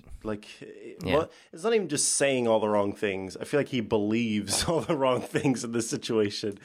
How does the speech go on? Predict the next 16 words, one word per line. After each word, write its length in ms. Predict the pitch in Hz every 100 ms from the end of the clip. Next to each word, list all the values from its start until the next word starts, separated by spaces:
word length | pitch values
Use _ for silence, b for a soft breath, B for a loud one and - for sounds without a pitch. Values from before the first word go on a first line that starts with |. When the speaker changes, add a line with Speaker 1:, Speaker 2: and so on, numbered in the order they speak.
| B B B B
Speaker 1:
and 500 | - 120 120 117 117
it's, 560 | - - 113 113 - -
uh, 420 | 117 110 107 104 b b b b -
it's, 520 | 120 117 - - - -
it's 400 | 127 - - -
very 920 | 110 113 160 156 147 135 127 127 123 117
frustrating 1000 | - - 117 101 - 113 104 101 95 92
seeing 400 | - 120 104 101
him 180 | 104
try 280 | 104 113 104
to 580 | 98 - 107 98 98 95
navigate 920 | 101 107 113 113 113 104 104 110 101 -
the 80 |
situation 800 | 98 - - 104 101 101 107 92
and, 300 | 95 104 101
like, 280 | 104 104 104